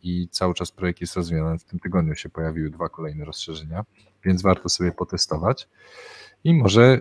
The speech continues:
i jeżeli ktoś, e, na przykład buduje sobie jakiś prototyp, e, gdzie będzie przyjmował płatności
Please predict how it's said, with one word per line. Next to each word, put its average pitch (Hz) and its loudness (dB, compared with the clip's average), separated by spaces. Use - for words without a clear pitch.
i 127 2
jeżeli 120 4
ktoś, - 0
e, 104 6
na 98 4
przykład - 0
buduje 95 4
sobie 90 4
jakiś 87 -2
prototyp, 85 2
e, 82 0
gdzie 87 -2
będzie 87 0
przyjmował 85 0
płatności 80 -4